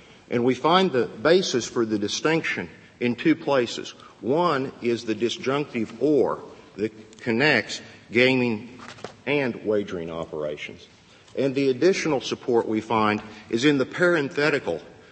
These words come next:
that precedes the reference to these two discrete concepts. And if the Court would look at the parenthetical that leads in this statute and gives five separate examples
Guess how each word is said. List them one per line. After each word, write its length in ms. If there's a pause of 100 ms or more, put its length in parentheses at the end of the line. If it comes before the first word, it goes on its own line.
(160)
that 440
precedes 840 (360)
the 100
reference 560 (280)
to 80
these 240
two 520
discrete 480
concepts. 680 (720)
And 160
if 100
the 80
Court 280
would 140
look 380
at 120
the 100
parenthetical 880 (380)
that 180
leads 320
in 200
this 160
statute 560 (100)
and 180
gives 300
five 640
separate 640
examples 720